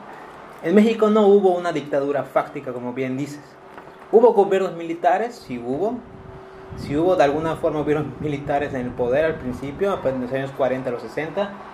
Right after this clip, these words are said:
en ese tipo de economía benefactora que se desarrolló, pero no hubo como tal una dictadura. La dictadura,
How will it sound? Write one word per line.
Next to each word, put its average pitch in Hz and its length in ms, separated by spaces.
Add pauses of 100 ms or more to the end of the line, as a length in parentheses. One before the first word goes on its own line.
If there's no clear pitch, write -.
(160)
en 139 140
ese 151 180
tipo 151 260
de 135 60
economía 131 480
benefactora 127 680
que 127 60
se 127 100
desarrolló, 139 600 (520)
pero 208 140
no 262 100
hubo 262 220
como 175 240
tal 185 180
una 185 140
dictadura. 127 580 (1200)
La 143 80
dictadura, 180 640